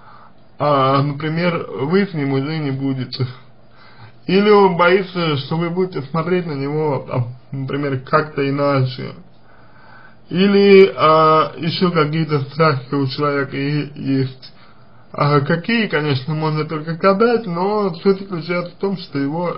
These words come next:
это, очевидно, очень сильно волнует. И вам нужно, а, для себя вот это вот очень хорошо понимать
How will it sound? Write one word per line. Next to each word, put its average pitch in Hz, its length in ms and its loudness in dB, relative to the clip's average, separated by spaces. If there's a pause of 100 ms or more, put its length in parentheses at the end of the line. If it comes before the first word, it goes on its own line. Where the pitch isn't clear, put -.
(120)
это, 151 380 -4 (140)
очевидно, 151 540 -8
очень 143 420 -6
сильно 147 240 -6
волнует. 139 540 -6 (1500)
И 185 460 0
вам 190 540 2
нужно, 156 440 0
а, 139 680 4
для 139 180 -2
себя 151 440 -2
вот 110 220 -8
это 196 220 -2
вот 175 140 -6
очень 151 160 -4
хорошо 151 420 -4
понимать 147 640 -6